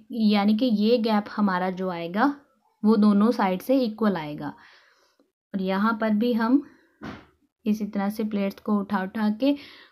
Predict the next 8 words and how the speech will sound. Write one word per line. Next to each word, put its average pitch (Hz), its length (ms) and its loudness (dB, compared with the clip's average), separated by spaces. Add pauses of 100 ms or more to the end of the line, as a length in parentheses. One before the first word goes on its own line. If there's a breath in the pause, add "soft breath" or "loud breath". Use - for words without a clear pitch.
(160 loud breath)
पूरे 214 420 2 (580)
सलवार 190 400 -2
में 190 180 -2
डाल 185 220 -2
लेंगे, 220 380 0 (1120)
ठीक 208 160 -10
है 220 60 -4
फ्रेंड्स। 247 460 -2